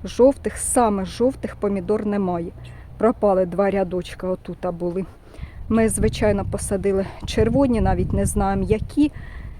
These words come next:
який сорт ми посадили на те місце, де росли жовті. І саме цей рядок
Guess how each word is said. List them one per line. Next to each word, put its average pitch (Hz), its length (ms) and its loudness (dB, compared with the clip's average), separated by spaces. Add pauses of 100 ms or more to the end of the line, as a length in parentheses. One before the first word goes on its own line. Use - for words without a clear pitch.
(220)
який 233 380 2
сорт - 360 0
ми 202 120 0
посадили 208 720 2 (360)
на 214 160 2
те 208 180 2
місце, 208 420 0
де 196 180 4
росли 202 400 4
жовті. - 500 2 (420)
І 254 80 4
саме 254 420 4
цей 214 360 2
рядок 196 420 2